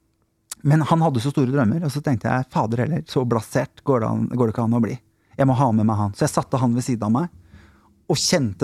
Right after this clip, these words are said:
nærværet hans hele tiden av at han satt der, og hvor stolt han var, og hva han ville sagt hvis jeg hadde sagt til han som tolv, trettenåring, at «Du skal bli dommer i Skal vi danse». Og da snudde hele min energi. Både på sending,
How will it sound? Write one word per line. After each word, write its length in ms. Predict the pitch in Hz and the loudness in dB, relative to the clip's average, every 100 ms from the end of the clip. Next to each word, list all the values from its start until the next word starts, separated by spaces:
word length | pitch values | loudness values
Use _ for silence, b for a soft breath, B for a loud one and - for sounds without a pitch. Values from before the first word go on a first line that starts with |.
| 139 | 2
nærværet 560 | 127 107 104 104 107 | 2 2 0 0 0
hans 220 | 135 160 - 147 | 0 -2 -2 0
hele 160 | 113 | 0
tiden 300 | 113 110 117 | 0 -2 0
av 80 | 127 | -2
at 140 | 120 120 | -2 -2
han 80 | 120 | -2
satt 180 | 110 - | -2 0
der, 160 | 131 139 | 0 0
og 80 | |
hvor 80 | 123 | -4
stolt 460 | - - 104 110 - | -4 -4 -2 -4 -2
han 160 | 110 110 | -2 0
var, 240 | 107 110 139 | 0 0 0
og 140 | 123 | 2
hva 160 | 117 117 | 2 2
han 160 | 107 104 | 0 -2
ville 280 | 107 123 - - | -2 -4 -8 -12
sagt 460 | - - - - - | -4 -4 -4 -12 -4
hvis 160 | 131 127 | -2 0
jeg 80 | 117 | 0
hadde 100 | 123 | 0
sagt 260 | 147 - - | -2 -2 -4
til 100 | 107 | -2
han 140 | 107 | -2
som 200 | - 117 | -4 -6
tolv, 240 | 110 127 104 | -2 -4 0
trettenåring, 520 | 135 - 123 113 123 b b - | -4 -2 -2 0 -2 b b -8
at 80 | 120 | -6
«Du 80 | |
skal 160 | 117 127 | -2 0
bli 60 | 127 | 2
dommer 180 | 127 110 | 0 0
i 80 | |
Skal 140 | - 123 | -4 -2
vi 60 | 120 | -2
danse». 240 | - 143 b b b | -4 -10 b b b
Og 80 | 160 | -2
da 80 | 156 | -2
snudde 680 | - - 208 185 135 113 127 - | -2 -2 2 2 0 -2 -4 0
hele 340 | 175 120 110 | 0 2 0
min 220 | 117 110 | 0 0
energi. 320 | 175 120 - 170 - _ _ _ b b b | -2 -2 -2 -4 -6 _ _ _ b b b
Både 380 | 139 190 127 120 | 4 4 4 0
på 220 | - 139 | 2 2
sending, 380 | - 160 127 - | 2 2 2 -2